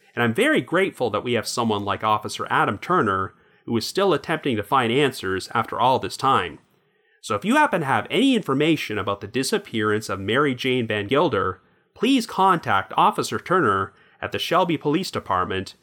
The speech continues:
at four one nine, three four seven, two two four two. That's four one nine, three four seven, two two four two.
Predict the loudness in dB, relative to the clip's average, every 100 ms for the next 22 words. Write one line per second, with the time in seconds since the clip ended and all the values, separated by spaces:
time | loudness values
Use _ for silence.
0 | _ _ -8 -4 0 4 4 2 2 2
1 | 2 -2 -6 _ -2 -2 2 0 0 -2
2 | -2 -2 -2 -6 _ _ -4 -2 0 -2
3 | 0 0 0 -2 -8 -8 -14 _ _ _
4 | _ -10 -8 2 4 4 4 2 2 2
5 | 0 -4 _ -4 -2 2 2 2 0 -2
6 | -2 -4 -8 _ _ -4 -4 -2 -4 0
7 | 0 0 -2 -8 -10